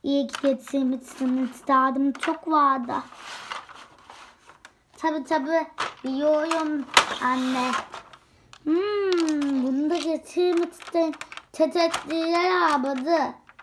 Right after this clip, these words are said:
Gider diyeyim. Hayır ben getirdim onu.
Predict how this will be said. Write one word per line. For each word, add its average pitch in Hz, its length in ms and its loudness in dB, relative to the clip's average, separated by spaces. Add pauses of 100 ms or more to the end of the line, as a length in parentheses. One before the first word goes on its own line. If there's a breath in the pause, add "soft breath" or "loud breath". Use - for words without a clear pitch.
(1700)
Gider 269 540 2
diyeyim. 302 600 0 (180)
Hayır 392 320 2
ben 294 240 4
getirdim 233 460 -2
onu. 240 260 0